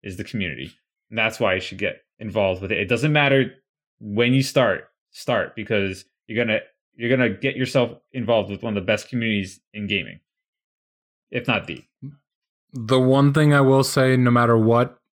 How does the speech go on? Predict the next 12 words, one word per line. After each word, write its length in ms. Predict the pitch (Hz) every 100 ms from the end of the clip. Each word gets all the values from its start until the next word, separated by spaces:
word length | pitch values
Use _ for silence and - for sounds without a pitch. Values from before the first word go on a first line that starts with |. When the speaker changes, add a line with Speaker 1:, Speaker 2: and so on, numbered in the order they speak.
| _
Speaker 2:
whether 260 | 123 113 113
you're, 300 | 113 113 117
you're 160 | 113 110
on 120 | 110
the 60 | 104
fence 340 | - 120 110
or 60 | 123
not, 380 | 120 123 131 _ _ _ _ _ -
ask 320 | 127 123 -
yourself 360 | 135 - 123 -
this 180 | 117
question. 640 | - 131 110 - 104 98